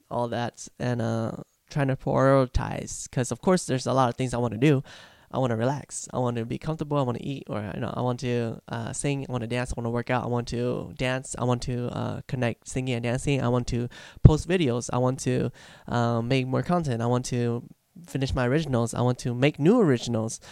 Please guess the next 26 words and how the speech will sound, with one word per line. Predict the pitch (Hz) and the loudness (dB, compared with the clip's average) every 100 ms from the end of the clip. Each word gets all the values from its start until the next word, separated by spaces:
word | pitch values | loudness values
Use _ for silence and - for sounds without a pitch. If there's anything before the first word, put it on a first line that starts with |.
| - - | -20 -14
I | - 123 | -2 2
want | 135 | 2
to, | - 131 127 123 - | 2 2 4 2 2
um, | 117 117 117 120 - 196 - _ _ _ _ _ _ - - | 0 2 0 -2 -6 -12 -16 _ _ _ _ _ _ -14 -12
uh, | - 127 120 120 113 - - | -2 0 2 0 -2 -4 -6
you | - | -4
know, | 127 - - - - _ - | -2 -2 -6 -12 -16 _ -4
make | 135 131 | -2 -2
sure | - 120 117 | -2 0 0
that, | 117 110 107 - - - _ _ _ - _ _ _ | 0 -4 -4 -8 -14 -16 _ _ _ -20 _ _ _
you | - 131 | -10 -6
know, | 113 117 - _ | -4 -4 -8 _
I | 127 | -10
have | 127 135 | -10 -8
good | 131 | -8
posture, | 151 147 - - - - | -4 -4 -4 -10 -10 -10
or, | - - - - | -12 -12 -14 -14
you | 123 | -14
know, | 107 | -12
make | 107 127 123 | -8 -8 -4
a | |
new | 131 127 | -4 -4
design. | 120 143 151 127 117 113 | 0 2 4 0 -4 -2
I | 123 | 2
want | 120 - | 2 2
to, | 120 120 123 | 0 2 0